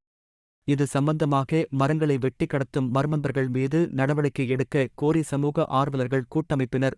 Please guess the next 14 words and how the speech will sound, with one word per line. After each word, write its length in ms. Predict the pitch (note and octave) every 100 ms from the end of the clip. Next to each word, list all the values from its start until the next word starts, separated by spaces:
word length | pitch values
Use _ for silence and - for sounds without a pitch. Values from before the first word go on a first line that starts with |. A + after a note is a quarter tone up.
| -
பல்லடம் 280 | C3 C#3+ C3
வட்டாட்சியர் 540 | A#2+ A#2+ C#3+ - C3+ -
அலுவலகத்தில் 540 | C3+ C3 B2 B2 C3
கடந்த 340 | A#2 C#3 B2+ B2+
மாதம் 340 | B2+ C3+ C3+
புகார் 300 | A#2+ C3 C#3+ C3+
மனு 320 | C3+ D3+ C3+
அளித்தனர். 400 | A#2+ - C3+ C3+ - _ _ _ _ _ _ _
இந்நிலையில் 540 | D3 C#3+ C#3 F3 E3
வெட்டப்பட்ட 560 | B2+ C#3 F3+ - D#3+ D3
மரங்கள் 440 | C3 C3+ C#3 C#3+ C3
மீண்டும் 420 | C3+ D3+ D#3 D3 C#3+
துளிர்விட்டு 420 | C#3+ C#3 C#3 D#3+ C3+
வளர்ந்ததை 460 | C3 B2 C3 C3+